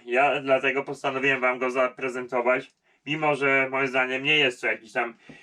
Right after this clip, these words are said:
większy materiał na film, ale warto, żeby osoby zainteresowane kupnem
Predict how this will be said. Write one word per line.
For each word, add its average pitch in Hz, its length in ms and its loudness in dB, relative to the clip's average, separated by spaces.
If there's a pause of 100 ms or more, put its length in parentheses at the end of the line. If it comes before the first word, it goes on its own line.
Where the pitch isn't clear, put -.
(120)
większy 139 380 -2
materiał 131 480 2
na 117 140 2
film, 143 380 -8 (100)
ale 131 300 2
warto, 143 360 2
żeby 135 180 -8
osoby 135 320 -6
zainteresowane 131 800 -2
kupnem 135 480 -4